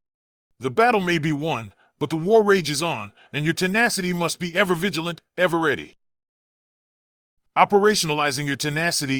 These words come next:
isn't just about lofty ideals or motivational slogans. It's about the gritty, sometimes grueling, day-to-day actions that turn your will into reality. It's a continuous loop of planning, executing, assessing, and adapting.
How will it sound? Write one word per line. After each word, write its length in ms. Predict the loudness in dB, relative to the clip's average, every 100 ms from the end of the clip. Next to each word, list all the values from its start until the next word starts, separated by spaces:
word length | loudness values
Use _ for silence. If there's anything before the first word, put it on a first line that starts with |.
| -2
isn't 220 | -4 -2
just 200 | -2 -2
about 240 | 0 0 0
lofty 400 | 0 -2 -2 -2
ideals 580 | -2 -2 -2 -2 -4 -4
or 140 | -2
motivational 640 | 2 2 2 0 0 -2 -4
slogans. 640 | 0 0 0 -8 -12 -14 _ _ _ _ _ _ _ _ _
It's 160 | -6 2
about 200 | 2 2
the 80 | -2
gritty, 400 | -2 -2 -4 -10 _
sometimes 640 | -2 0 0 0 0 0
grueling, 480 | -4 -2 -2 -2 -6 -14 _
day-to-day 440 | -2 0 2 2 2
actions 440 | -2 -4 -6 -4
that 180 | -6 -2
turn 220 | 0 2
your 120 | 0
will 140 | 0 -2
into 180 | -2
reality. 600 | -2 -2 -2 -2 -6 -12 -18 _ _ _ _ _ _ _ _ -8
It's 160 | -4 -4
a 40 |
continuous 640 | -4 -2 -2 0 0 0
loop 240 | 0 -2 -2
of 100 | -6
planning, 480 | -2 0 0 -4 -8 -6
executing, 640 | -2 -2 -2 -2 -2 -4 -8 _
assessing, 680 | -4 -2 0 0 0 -4 -6 _ -2
and 220 | 2 2
adapting. 540 | 0 2 0 -2 -14